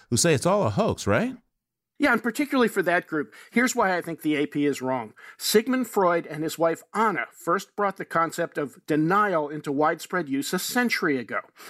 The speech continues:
Speaker 2: To the Freuds, denial is a defense mechanism, and the accounts I read all describe it as a process of explaining problems away, like saying, "The climate is always changing,"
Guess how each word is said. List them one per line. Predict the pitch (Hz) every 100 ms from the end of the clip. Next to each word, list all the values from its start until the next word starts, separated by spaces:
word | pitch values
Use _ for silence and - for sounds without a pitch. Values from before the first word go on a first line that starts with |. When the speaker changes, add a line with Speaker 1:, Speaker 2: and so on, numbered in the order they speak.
| -
Speaker 2:
To | -
the | 147
Freuds, | - 214 226 220 220
denial | 147 160 151 180 202 196
is | 185
a |
defense | 202 214 - 240 226
mechanism, | 185 143 139 113 - - - - -
and | 170
the | 165
accounts | 143 - 247 214
I | 190
read | 185 151 127
all | 131 175
describe | 214 208 - 175 160
it | 151
as | 131
a |
process | 123 - 170 - 185 -
of | 156 -
explaining | 170 - - 156 190 196 202
problems | - 180 175 175 175
away, | 160 156 117
like | 110 -
saying, | 151 143 139 - -
"The | 214
climate | - 226 226 220
is | 202
always | 214 196 156
changing," | - 151 120 107